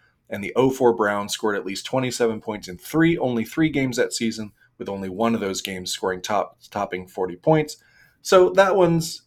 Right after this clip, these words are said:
you know, that one's not so strong of a case. So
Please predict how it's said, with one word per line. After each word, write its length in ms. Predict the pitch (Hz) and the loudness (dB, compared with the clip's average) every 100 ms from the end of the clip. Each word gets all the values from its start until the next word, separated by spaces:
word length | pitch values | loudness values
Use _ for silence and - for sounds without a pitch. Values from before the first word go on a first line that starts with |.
| - | 0
you 140 | 165 | 2
know, 280 | 127 117 - | 2 0 2
that 120 | 151 135 | 4 4
one's 180 | 131 | 2
not 200 | 123 117 | -2 -2
so 100 | - | -2
strong 300 | 104 - 95 | -4 -2 -6
of 120 | 95 90 | -6 -12
a 40 | |
case. 460 | - 170 - - _ _ _ _ _ _ _ _ _ _ _ - - - _ _ _ _ | -8 -8 -8 -16 _ _ _ _ _ _ _ _ _ _ _ -20 -20 -20 _ _ _ _
So 480 | - 190 190 185 | 4 8 8 6